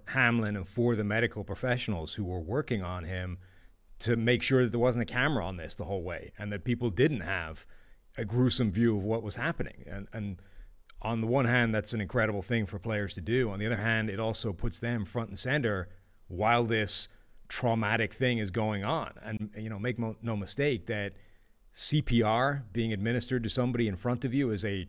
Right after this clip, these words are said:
traumatic thing. That is not something people are prepared to see. Um, so that's, I think, a huge part of this, and, and why the game was ultimately postponed and, and didn't take place and everybody went home, is you're not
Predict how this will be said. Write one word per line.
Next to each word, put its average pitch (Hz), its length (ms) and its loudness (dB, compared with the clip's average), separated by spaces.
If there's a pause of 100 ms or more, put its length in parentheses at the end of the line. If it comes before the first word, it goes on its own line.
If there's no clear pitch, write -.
traumatic 107 560 0
thing. 98 400 -2
That 98 160 -4
is 87 120 -6
not 101 360 -4 (400)
something 95 840 -4 (100)
people 101 280 -2
are 92 360 -4 (360)
prepared 120 500 2
to 98 100 -6
see. 131 480 4 (480)
Um, 101 560 -2 (420)
so - 220 -2
that's, 127 500 2
I 104 80 0
think, 104 140 0
a 85 60 -4
huge 120 360 0
part 127 240 4
of 92 60 -2
this, - 240 -10
and, 95 160 -8
and 92 320 -8 (460)
why 107 500 4
the 90 100 -4
game 104 320 0
was 90 480 -4 (160)
ultimately 95 340 -2
postponed 101 640 0
and, 87 100 -4
and 85 140 -6
didn't 101 220 -2
take 92 200 -6
place 117 300 0
and 98 100 -4
everybody 92 300 -4
went 87 220 -6
home, 117 400 0
is 95 520 -4
you're 127 360 -8
not 110 300 -4